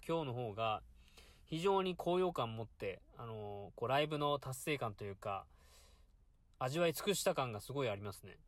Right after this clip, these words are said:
で、先ほど話したこの、なんでこう達成感があったかっていうか、まあ、そのコロナの状態で、ライブをこうやると、やっぱ声が出せないので、ライブの良さみたいなのがね、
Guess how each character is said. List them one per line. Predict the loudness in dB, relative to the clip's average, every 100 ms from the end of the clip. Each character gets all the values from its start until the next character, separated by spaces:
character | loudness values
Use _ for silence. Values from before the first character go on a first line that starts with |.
| -20 -20 -20 -20 -20 -20 -20 -20 _ -16 -6
で、 | -2
先 | 0 2
ほ | 4
ど | 6 4
話 | 2 -2 -2
し |
た | -4
こ | -4
の、 | -4 -6 -10 -20 -20 -20 -20 -20 -20 -6
な | 0 2
ん | 2
で | 2
こ | 2
う | 0
達 | -2 -8
成 | -2 -2 -2
感 | -4 -4
が | -6 -6
あ | -8
っ | -10 -4
た | -2
か | -2
っ |
て | -6
い |
う | -8
か、 |
ま | -6
あ、 |
そ | -4
の | -4
コ | 2 2
ロ | 4
ナ | 4 6 4 2
の | 0 -2
状 | 0 2
態 | 2 2
で、 | 4 4 2 -8 -20 -20 -20 _ -20 -20 -20 _ -20 -20 -20 -20 -4
ラ | 2 2
イ |
ブ | 4
を | 2 2 -2 -20 -12
こ | -6
う | -2
や | -2 -4 -20 -20 -20 _ -12
る | -4
と、 | 2 4
や | 4
っ |
ぱ | 0
声 | 2 4 6
が | 4
出 | 2
せ | 0
な | 0
い | 0
の | 0
で、 | 2 4 2 -4 -20 -20 -20 -20 -20 -20 -20 -12
ラ | 0 2
イ | 2
ブ | 2
の | 2 4
良 | 2
さ | 2 0
み | 0 -2
た | -4
い |
な | -4
の | -6
が | -2
ね、 | -2